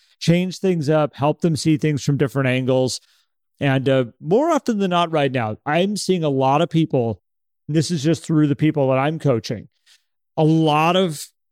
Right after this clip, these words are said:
clients out there in the world, buyers and sellers, want to buy, they want to sell, but the marketplace is just confusing enough. The headlines out there, the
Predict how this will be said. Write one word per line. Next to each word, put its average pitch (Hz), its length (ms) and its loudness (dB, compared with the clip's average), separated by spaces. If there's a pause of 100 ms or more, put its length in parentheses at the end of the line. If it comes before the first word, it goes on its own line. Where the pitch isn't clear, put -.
clients 185 520 -2
out 147 220 0
there 143 120 0
in 135 80 0
the 131 80 2
world, 131 260 2
buyers 143 380 0
and 147 120 -4
sellers, 156 460 -2 (340)
want 165 520 -2
to 233 120 0
buy, 160 400 0
they 143 140 2
want 139 380 0
to 160 100 2
sell, 151 360 0
but 131 160 -2
the 143 100 0
marketplace 160 680 0
is 135 180 -2
just 208 480 -4
confusing 202 640 0
enough. 139 260 -2
The 127 80 -4
headlines 175 680 -2
out 135 180 -2
there, 120 180 0
the 117 120 -2